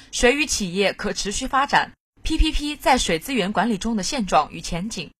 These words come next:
企业水战略、企业与水公益等多个角度共同探讨了水污染治理、水资源保护与可持续发展，呼吁加强水资源保护领域的跨界合作。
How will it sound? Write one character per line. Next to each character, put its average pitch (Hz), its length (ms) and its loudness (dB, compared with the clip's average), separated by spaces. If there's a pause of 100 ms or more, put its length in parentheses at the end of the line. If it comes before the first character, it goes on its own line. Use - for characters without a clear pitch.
(220)
企 226 260 2
业 254 180 4
水 175 240 -2
战 262 220 0
略、 180 220 -4 (260)
企 214 220 -2
业 269 160 2
与 220 140 0
水 175 240 0
公 262 180 -6
益 240 160 -2
等 170 240 -4
多 294 160 -2
个 294 80 -2
角 151 240 0
度 - 300 -10
共 330 180 -2
同 220 160 2
探 240 200 -2
讨 180 180 4
了 151 160 0
水 175 200 0
污 233 160 -2
染 180 160 4
治 285 200 -4
理、 175 220 -6 (260)
水 196 200 0
资 269 180 -6
源 262 140 0
保 160 200 0
护 202 300 -4 (260)
与 196 160 -2
可 202 200 -2
持 214 180 -2
续 247 120 -4
发 269 220 2
展， - 240 0 (240)
呼 - 200 -2
吁 302 120 2
加 294 200 6
强 190 260 4
水 202 200 2
资 285 120 -4
源 285 120 2
保 190 140 6
护 - 160 4
领 190 220 0
域 196 100 0
的 170 160 4
跨 - 220 0
界 196 120 -2
合 151 220 -6
作。 - 280 -4